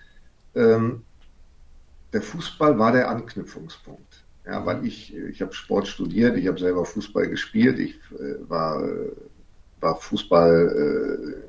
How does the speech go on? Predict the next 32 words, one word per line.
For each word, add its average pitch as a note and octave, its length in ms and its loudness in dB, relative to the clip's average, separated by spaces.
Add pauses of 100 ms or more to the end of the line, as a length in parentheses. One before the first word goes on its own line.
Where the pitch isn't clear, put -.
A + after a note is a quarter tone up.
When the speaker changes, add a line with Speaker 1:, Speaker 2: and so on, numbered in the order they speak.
Speaker 1:
äh, - 40 -12
interessiert, G#2+ 600 4
wenn F2 120 4
nicht E2+ 140 -2
Fußball - 360 0
besessen. F2+ 560 -2 (600)
Speaker 2:
Ja. G#2 340 -4
Speaker 1:
Und A2+ 340 2 (200)
damit B2+ 440 4
hat, B2 280 0
hast A2+ 400 -2
du, C#3+ 320 4
äh, B2 380 2 (680)
natürlich C#3 640 2
ein G#2+ 240 2
Thema, A#2 720 0 (300)
in, G2+ 400 -8 (100)
speziell A#2 480 -2
in G2+ 220 2
Neapel, G2+ 580 2
in G2 180 -4
Italien G#2 600 2
eigentlich G#2+ 420 -8
generell, A2+ 380 4
aber G2 180 2
in F#2+ 200 -2
Neapel F#2+ 420 0
nochmal G2 540 2
um F2 140 -8
fünfzig - 500 -6
Prozent - 440 -4
getoppt, - 440 -4